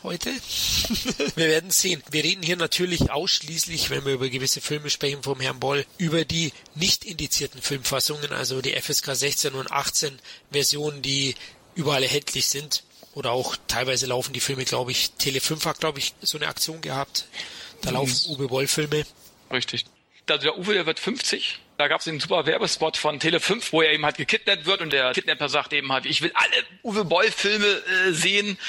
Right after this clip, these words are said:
Speaker 2: oder, äh, ich möchte, dass Tele fünf alle Uwe Boll-Filme zeigt, sonst töte ich irgendwie Uwe Boll.“ Und Uwe Boll <laughs> schreit dann eben halt im Hintergrund,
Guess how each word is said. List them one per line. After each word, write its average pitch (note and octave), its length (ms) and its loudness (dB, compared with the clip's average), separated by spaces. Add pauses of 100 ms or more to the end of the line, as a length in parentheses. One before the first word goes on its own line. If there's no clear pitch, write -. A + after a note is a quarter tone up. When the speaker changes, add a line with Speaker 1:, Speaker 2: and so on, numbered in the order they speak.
(140)
Speaker 2:
oder, D#3+ 260 4
äh, D3+ 80 4
ich D#3 100 0
möchte, F3+ 200 0
dass E3 180 2
Tele F3 180 2
fünf D#3 160 -4
alle E3+ 180 2 (140)
Uwe E3+ 220 2
Boll-Filme F3+ 480 2
zeigt, F3 300 2
sonst D3+ 160 0
töte D#3+ 240 0
ich - 100 -2
irgendwie C#3+ 240 0
Uwe C#3 180 -2
Boll.“ C3 220 4
Und C3 240 -2
Uwe E3+ 100 2
Boll E3 220 4
<laughs> - 0 -
schreit F3 260 2
dann F3 120 4
eben D#3+ 200 0
halt E3+ 220 2
im E3 100 -6
Hintergrund, E3+ 340 0